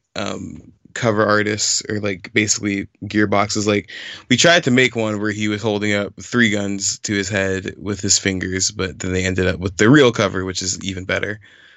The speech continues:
But, uh, yeah, no, I mean, I still think the controversy behind this game only coming out on the Epic Store first for P C players is the funniest shit in the world, because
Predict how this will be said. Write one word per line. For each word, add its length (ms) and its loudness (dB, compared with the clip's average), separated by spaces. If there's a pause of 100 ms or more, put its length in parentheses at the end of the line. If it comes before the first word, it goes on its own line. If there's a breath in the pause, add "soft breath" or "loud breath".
(320 soft breath)
But, 220 -4
uh, 440 -6 (840)
yeah, 600 4
no, 360 0
I 60 2
mean, 280 0
I 120 2
still 180 0
think 140 -2
the 60 -8
controversy 600 -4
behind 320 -6
this 140 -6
game 260 -6
only 300 -8
coming 240 -4
out 80 0
on 80 -2
the 100 -6
Epic 220 -6
Store 240 0
first 580 -2 (140)
for 140 -8
P 240 -8
C 220 0
players 540 2 (480 loud breath)
is 140 6
the 100 4
funniest 400 2
shit 160 0
in 60 -6
the 80 -2
world, 500 0
because 680 0